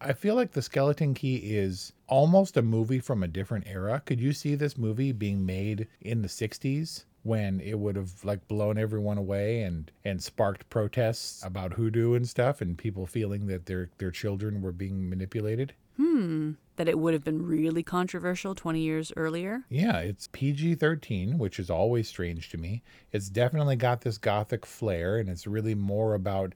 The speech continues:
Speaker 1: the concept of believing and hoodoo than it is being terrifying. Like, there's no gore or anything like that. It's much more atmospheric, and, you know, I, maybe the only modern convention for two thousand five, which is, was still kind of archaic by then, was it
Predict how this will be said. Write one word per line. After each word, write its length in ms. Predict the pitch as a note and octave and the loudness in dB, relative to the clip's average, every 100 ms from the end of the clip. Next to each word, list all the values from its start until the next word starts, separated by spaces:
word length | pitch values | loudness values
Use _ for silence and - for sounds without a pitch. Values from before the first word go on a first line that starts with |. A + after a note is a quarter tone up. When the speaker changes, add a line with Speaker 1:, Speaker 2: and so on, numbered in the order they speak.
| - | -6
Speaker 1:
the 80 | G2+ | -6
concept 720 | - A#2 B2+ B2 F#2+ D2+ E2+ | -2 0 0 2 0 -2 -4
of 160 | E2 | -6
believing 640 | D#2+ F2 F#2 F2 E2+ E2+ G2 | -4 -4 -2 -4 -6 -6 -6
and 240 | F#2 F2+ | -6 -8
hoodoo 420 | - G#2+ F#2 F#2 F#2 | -4 -4 -2 -4 -4
than 200 | F#2 F2+ | -4 -4
it 100 | F#2 | -6
is 360 | F2+ F2+ - - - | -6 -8 -12 -14 -4
being 320 | G#2+ F#2+ F#2+ | -2 -2 -6
terrifying. 760 | - G#2 G#2+ B2 D3 D#3 G3+ G#3+ | -4 2 2 2 2 2 2 2
Like, 180 | G2 - | 0 0
there's 240 | G#2+ A2 | -2 0
no 160 | C#3 D#3+ | 2 2
gore 380 | G#2 G2 G2 A2+ | 2 2 4 2
or 180 | A2 | 0
anything 340 | A2+ A#2 A#2 B2 | 0 -2 -2 -2
like 180 | A#2+ A#2 | -2 0
that. 260 | A#2+ B2 A#2+ - - - | 0 -2 -6 -18 -20 -14
It's 140 | - | 0
much 260 | D3 D#3+ D#3+ | 2 2 4
more 240 | C3+ A#2+ | 4 4
atmospheric, 840 | A#2+ A#2 G#2+ - G#2+ G2 G#2 - - | 4 2 -4 -2 0 0 -2 -8 -4
and, 400 | G#2 F#2+ F2+ F2 - | -2 0 -2 -6 -8
you 160 | A#2 | -2
know, 100 | A#2 | 0
I, 120 | G2 A2 | 0 0
maybe 380 | A2 B2 D3 | 2 2 2
the 160 | A#2+ A2 | 4 2
only 180 | A2+ A#2 | 4 2
modern 540 | G2+ F#2+ G#2+ A#2+ A#2 | 2 2 2 2 2
convention 600 | - A#2+ A2 A#2+ E3+ F#3 | 0 0 2 2 2 2
for 220 | G3 G2 | 2 -2
two 140 | F#2+ A2+ | 0 0
thousand 340 | A2+ G#2+ A2 | 2 2 0
five, 420 | G2+ A2 A2+ A#2+ - - | -2 0 2 0 -4 -8
which 320 | A2 A2 A#2 | -2 0 0
is, 200 | A2+ G2+ | -2 -2
was 180 | G#2 A2 | -2 -2
still 220 | - D3 | 4 2
kind 200 | - A#2 | 4 2
of 60 | G#2+ | 4
archaic 400 | G#2 - A#2+ - | 2 2 0 2
by 140 | A#2 | 2
then, 240 | A#2 B2 G2+ | 4 2 2
was 220 | F#2 G2+ | -2 -2
it 100 | G#2 | -4